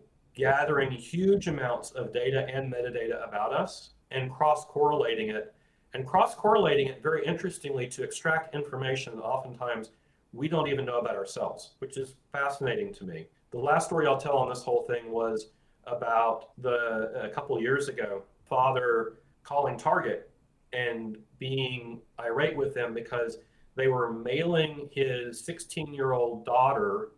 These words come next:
uh, information about, um, being pregnant, like advertisements for expectant mothers, right?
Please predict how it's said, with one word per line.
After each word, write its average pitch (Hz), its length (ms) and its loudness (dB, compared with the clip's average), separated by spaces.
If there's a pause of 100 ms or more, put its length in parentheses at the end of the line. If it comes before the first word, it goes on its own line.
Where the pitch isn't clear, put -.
(300)
uh, 117 340 4
information 123 1200 -2
about, 113 800 2 (280)
um, 113 360 -2
being 113 260 -6
pregnant, 127 360 -4 (560)
like 107 260 -4
advertisements 143 840 0
for 120 360 4
expectant - 420 -2
mothers, - 460 -4 (280)
right? 120 260 0